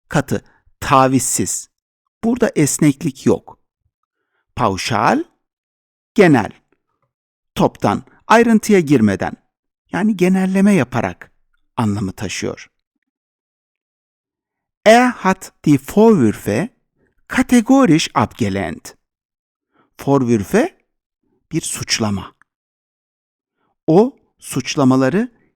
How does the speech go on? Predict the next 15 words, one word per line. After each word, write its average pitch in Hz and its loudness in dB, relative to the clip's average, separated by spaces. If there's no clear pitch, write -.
kesin 240 2
ve 214 0
tavizsiz 180 -2
bir 123 2
şekilde, 98 -8
yani 107 -6
hiçbir - -4
esneklik - -6
yok, 180 -4
kesin 233 2
ve 185 2
tavizsiz 135 -2
bir 120 2
şekilde 123 -2
reddetti. 110 -6